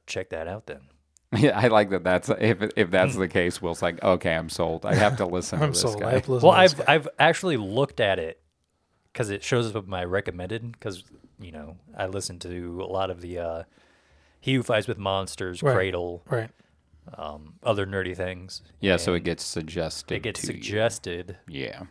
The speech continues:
Speaker 3: Yeah.
Speaker 1: And I've clicked it. I read it. I can't remember if I sampled it or not.
Speaker 3: It's really good.
Speaker 2: Sampled it. <laughs>
Speaker 1: Hmm.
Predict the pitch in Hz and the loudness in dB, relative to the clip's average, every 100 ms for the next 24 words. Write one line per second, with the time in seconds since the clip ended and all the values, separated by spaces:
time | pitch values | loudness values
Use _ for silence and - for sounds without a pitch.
0 | _ _ 123 113 101 95 - _ - 147 | _ _ -8 -2 2 0 0 _ -8 -4
1 | 156 - 135 - - _ _ - 92 87 | -4 -2 -4 -4 -20 _ _ -4 -4 -2
2 | 98 104 92 - _ - - - 151 143 | -2 0 -2 -6 _ -14 -10 -6 0 0
3 | 113 82 - - 110 110 95 78 76 - | 0 -6 -8 -6 -6 -4 -8 -8 -12 -14
4 | 85 80 78 78 - _ _ _ _ _ | -14 -12 -12 -16 -20 _ _ _ _ _
5 | _ _ _ _ _ - 143 - 113 101 | _ _ _ _ _ -10 -8 -4 -4 -4
6 | 98 101 - - - - - - - - | -10 -14 -16 -20 -18 -18 -18 -16 -14 -14
7 | - _ - _ _ _ _ _ - - | -14 _ -20 _ _ _ _ _ -16 -10
8 | 76 73 101 95 - 151 - - - - | -10 -10 -16 -16 -12 -12 -12 -14 -18 -20
9 | _ _ 147 110 | _ _ -10 -10